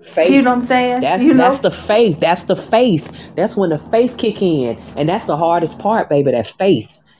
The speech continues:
Speaker 1: 'Cause that's taking a step, not knowing what's in front of you. You not even, you, you, you terrified because you used to, you know, us as women, we used to knowing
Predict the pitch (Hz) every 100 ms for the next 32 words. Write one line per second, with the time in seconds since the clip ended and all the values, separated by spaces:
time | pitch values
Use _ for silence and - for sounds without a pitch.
0 | _ _ - 120 175 226 - 226 190 151
1 | 143 - 214 196 156 175 170 156 175 208
2 | 180 165 - _ _ _ _ 143 - 269
3 | 214 - 208 170 156 113 - _ _ _
4 | _ _ 240 311 294 285 262 254 254 262
5 | 220 254 - 349 311 - 240 214 208 214
6 | 185 214 190 269 294 - 190 160 - -
7 | - - 254 190 - 233 277 208 - 233
8 | 226 196 190 170 233 - 156 170 196 208
9 | 165 156